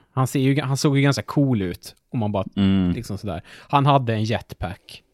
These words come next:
Speaker 1: och, och var prisjägare. Han fångade, eh, Han Solo i, i den här, eh, Carbonite eller vad det heter, så att,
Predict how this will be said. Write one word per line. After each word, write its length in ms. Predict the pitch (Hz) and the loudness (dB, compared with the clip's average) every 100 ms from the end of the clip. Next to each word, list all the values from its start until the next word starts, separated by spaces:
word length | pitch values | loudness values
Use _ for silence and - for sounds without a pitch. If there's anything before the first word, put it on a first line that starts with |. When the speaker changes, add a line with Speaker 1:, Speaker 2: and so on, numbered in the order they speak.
| - | -8
Speaker 1:
och, 380 | 117 110 104 139 | -4 -2 -2 -4
och 120 | 123 | 0
var 260 | 117 92 | 0 0
prisjägare. 880 | 87 127 107 - 101 87 92 98 104 - _ - - | -2 -2 -4 -8 -8 -8 -6 -6 -8 -10 _ -20 -20
Han 200 | - 127 | -6 -4
fångade, 640 | 120 135 120 104 95 101 101 _ _ _ - | -2 -2 -2 -4 -4 -4 -6 _ _ _ -6
eh, 220 | 104 95 | -4 -2
Han 200 | 120 117 | -2 -2
Solo 360 | 123 95 101 | -2 -4 -4
i, 140 | 107 101 - | -6 -8 -8
i 300 | 113 101 101 | -6 -4 -6
den 100 | 113 | -6
här, 140 | 104 90 87 | -4 -4 -6
eh, 60 | 92 - _ _ - | -8 -12 _ _ -4
Carbonite 720 | 139 107 95 98 95 95 - | -2 0 -2 -4 -4 -8 -8
eller 120 | 95 | -8
vad 100 | 92 | -6
det 40 | 98 | -6
heter, 240 | 95 113 | -8 -12
så 120 | 107 | -12
att, 220 | 104 - | -12 -14